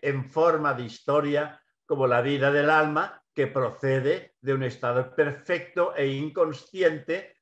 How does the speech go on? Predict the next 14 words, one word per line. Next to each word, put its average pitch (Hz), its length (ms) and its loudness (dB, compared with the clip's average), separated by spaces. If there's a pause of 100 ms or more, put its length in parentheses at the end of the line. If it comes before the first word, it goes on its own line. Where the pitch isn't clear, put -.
(220)
a 143 140 -2
través 139 380 -2
de 160 80 2
la 139 160 0
felicidad 120 880 0
inconsciente 117 920 -6
y 123 160 -12
perfecta 143 840 -6 (120)
en 151 160 0
el 143 140 -2
jardín 113 460 -6
del 104 160 -4
Edén, 110 460 -4 (960)
seguida 214 680 -4